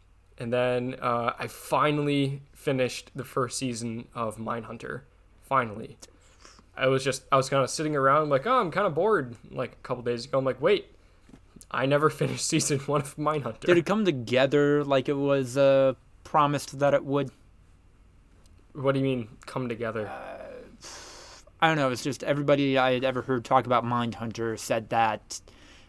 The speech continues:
Speaker 2: "Oh, you gotta stick it all the way through," you know?
Speaker 1: I mean, it definitely, like, it evolves pretty quickly. It doesn't really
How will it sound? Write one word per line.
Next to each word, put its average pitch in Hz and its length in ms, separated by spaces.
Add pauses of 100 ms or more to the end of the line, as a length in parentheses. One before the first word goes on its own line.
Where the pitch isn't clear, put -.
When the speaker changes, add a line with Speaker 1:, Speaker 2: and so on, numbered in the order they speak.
Speaker 2:
"Oh, 151 120
you 160 80
gotta 151 220
stick 160 200
it 160 60
all 156 140
the 156 60
way 160 140
through," 151 380 (200)
you 135 120
know? 131 220 (2250)
Speaker 1:
I 143 40
mean, 151 180
it 151 100
definitely, 160 600 (100)
like, 131 280 (580)
it 156 120
evolves 165 460
pretty 170 260
quickly. 120 580
It 135 80
doesn't 147 260
really 135 380